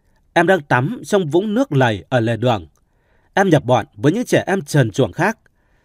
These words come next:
giỡn chơi dọc theo những bức tường của khách sạn, giống như những con mèo hoang. Ngày ba mươi tháng tư năm một nghìn chín trăm bảy mươi lăm,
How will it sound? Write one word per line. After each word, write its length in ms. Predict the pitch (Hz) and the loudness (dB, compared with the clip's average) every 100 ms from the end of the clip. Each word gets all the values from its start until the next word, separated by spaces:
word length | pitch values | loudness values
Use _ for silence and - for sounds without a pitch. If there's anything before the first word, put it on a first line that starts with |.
| _ 107 | _ 0
giỡn 260 | 135 202 | 4 4
chơi 280 | - 202 185 | 4 4 4
dọc 340 | 113 135 107 | 2 0 0
theo 120 | 175 185 | 0 0
những 220 | 202 214 | 0 -2
bức 160 | 254 | -4
tường 260 | 151 113 92 | 0 0 -2
của 160 | - 104 | -6 -4
khách 180 | 220 | -4
sạn, 240 | - 123 87 _ _ _ _ - | 0 0 -2 _ _ _ _ -12
giống 260 | 104 151 185 | 0 2 4
như 120 | 196 | 4
những 260 | 170 185 226 | 4 2 0
con 160 | 202 156 | -2 0
mèo 140 | 98 | 0
hoang. 220 | 101 139 135 _ _ _ _ _ _ _ _ _ _ _ _ _ _ _ - | 2 0 0 _ _ _ _ _ _ _ _ _ _ _ _ _ _ _ -4
Ngày 260 | 117 120 113 | 2 2 0
ba 220 | 160 185 | -2 0
mươi 340 | 180 185 180 143 - | 2 4 4 0 -4
tháng 160 | 135 147 | -2 0
tư 280 | 180 170 143 _ - | 2 2 0 _ -6
năm 200 | 147 196 | -2 0
một 80 | 123 | 0
nghìn 200 | 113 90 | -2 -6
chín 200 | - 139 | -4 -2
trăm 260 | 185 170 127 | -2 -2 -2
bảy 120 | 104 | 0
mươi 120 | 131 | 2
lăm, 200 | 151 | 0